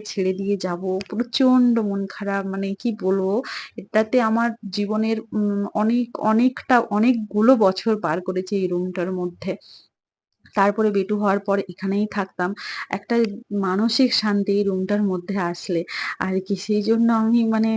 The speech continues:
রুমটা ঘুরে ঘুরে দেখছি যে, আর বলছি যে অনেকটা দিন মিস করবো এই রুমটাকে। আর এই দিকে এই যে আমরা তিনজন, এটা আমার কিন্তু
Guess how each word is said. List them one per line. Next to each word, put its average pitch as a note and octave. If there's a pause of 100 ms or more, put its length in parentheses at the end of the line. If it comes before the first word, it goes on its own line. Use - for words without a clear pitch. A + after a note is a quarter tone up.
(380)
রুমটা G3
ঘুরে F#3+
ঘুরে F#3+
দেখছি F3+
যে, G3+
আর F#3
বলছি F#3+
যে F#3+
অনেকটা G3
দিন F#3
মিস F3+
করবো F3+
এই F3+
রুমটাকে। F3+ (420)
আর F3+ (140)
এই G3
দিকে G#3+
এই F#3
যে F#3
আমরা F#3
তিনজন, F#3
এটা G3
আমার F3+
কিন্তু F#3+